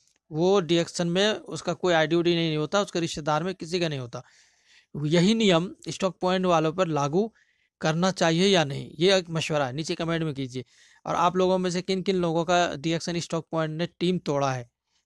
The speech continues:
आ, ब्रेन वॉश करके, क्षेत्रीयता के वजह से भी या, आ, धोखा दे के या कोई और भी वजह से, तो मुझे नीचे कमेंट में लिखिएगा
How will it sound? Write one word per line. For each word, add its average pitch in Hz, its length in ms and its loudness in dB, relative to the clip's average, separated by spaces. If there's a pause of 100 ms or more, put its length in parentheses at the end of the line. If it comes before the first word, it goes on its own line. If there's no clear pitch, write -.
(440)
आ, 139 140 -10
ब्रेन 151 300 -2
वॉश 151 220 0
करके, 151 380 -4
क्षेत्रीयता - 1120 -4
के 156 220 -2
वजह 147 260 0
से 156 160 -4
भी 147 280 -4 (460)
या, 147 200 2
आ, 139 760 -4
धोखा 131 300 -2
दे 151 180 2
के 156 240 0 (360)
या 175 120 0
कोई 202 180 4
और 196 180 4
भी 214 120 4
वजह 165 260 4
से, 190 220 0 (680)
तो 180 60 0
मुझे 180 180 2
नीचे 180 240 0
कमेंट 170 300 0
में 170 80 2
लिखिएगा 170 440 0